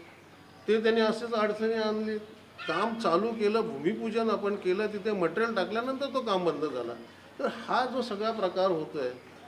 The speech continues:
पण आपल्याला सर्वांना एक विनंती आहे, विरोधकांना आपल्या कामाने आपण उत्तर द्यायचं आहे.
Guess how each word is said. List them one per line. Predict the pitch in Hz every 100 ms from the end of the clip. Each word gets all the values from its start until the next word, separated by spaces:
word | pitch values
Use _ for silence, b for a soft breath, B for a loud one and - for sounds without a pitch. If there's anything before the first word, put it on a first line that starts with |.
| -
पण | 247 269 - - 185
आपल्याला | 190 233 240 240
सर्वांना | 226 214 220 220
एक | 208 214
विनंती | 196 190 196 185 185
आहे, | 175 170 214 - - - - - - -
विरोधकांना | 170 185 240 220 220 214 214 220 220 226 - - - -
आपल्या | 349 220
कामाने | 233 226 165 185 202 214
आपण | 180 196
उत्तर | 185 165 - 185
द्यायचं | 165 151 - 165
आहे. | 135 123